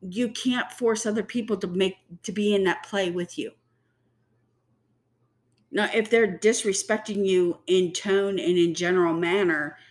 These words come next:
disrespect them back. But if they just don't agree with pronouns,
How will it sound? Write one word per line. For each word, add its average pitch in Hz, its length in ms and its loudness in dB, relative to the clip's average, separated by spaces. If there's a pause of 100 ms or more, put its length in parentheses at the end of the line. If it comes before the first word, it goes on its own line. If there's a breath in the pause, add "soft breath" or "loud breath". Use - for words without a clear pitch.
(460 loud breath)
disrespect 233 680 -2
them 160 180 0
back. 233 520 -2 (580 soft breath)
But 214 200 0
if 214 200 0
they 220 320 2
just 208 440 -4
don't 208 320 0
agree 180 380 -2
with 240 220 -4
pronouns, 233 720 0